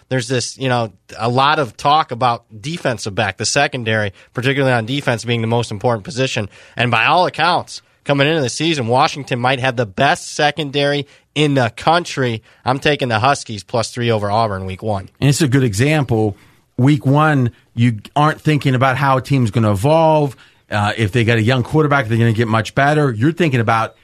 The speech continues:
Speaker 2: how good are they week one, and thus maturity, experience on the offensive line, experience at quarterback means much more in week one than week five and beyond.
Speaker 1: Absolutely. And clearly in this particular instance, Washington, one of the most experienced teams in the country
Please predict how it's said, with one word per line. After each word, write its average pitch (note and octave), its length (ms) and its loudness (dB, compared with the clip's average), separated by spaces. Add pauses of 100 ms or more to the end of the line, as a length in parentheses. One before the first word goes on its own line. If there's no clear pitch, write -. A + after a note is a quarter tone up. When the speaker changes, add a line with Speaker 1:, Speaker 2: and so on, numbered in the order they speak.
(200)
Speaker 2:
how D3 260 0
good C3 280 2
are B2+ 140 2
they A2+ 520 0 (260)
week A2+ 320 0
one, A2 560 2 (280)
and A#2+ 180 0
thus B2 340 2 (500)
maturity, D3+ 680 2
experience C#3+ 680 0
on C3 120 0
the B2 120 4
offensive A#2 400 -2
line, F3 480 2 (200)
experience B2 500 0
at A#2+ 80 -6
quarterback D#3 720 2 (200)
means C3+ 320 4
much C#3+ 280 2
more C3+ 200 2
in B2 80 2
week B2+ 220 0
one B2 300 2
than A2 260 2
week A2+ 220 2
five G#2+ 460 0
and F#2+ 120 0
beyond. G2+ 200 0
Speaker 1:
Absolutely. A#2 760 0
And G2+ 120 -4
clearly C#3 440 0
in A2+ 100 -2
this B2+ 160 0
particular B2+ 480 0
instance, A#2 500 -4
Washington, A#2 640 -2
one A2+ 120 0
of G#2+ 40 -4
the G#2 60 -4
most A2 240 -4
experienced A2+ 500 -6
teams A2 240 -4
in G2+ 60 -6
the F#2+ 80 -6
country B2 400 -4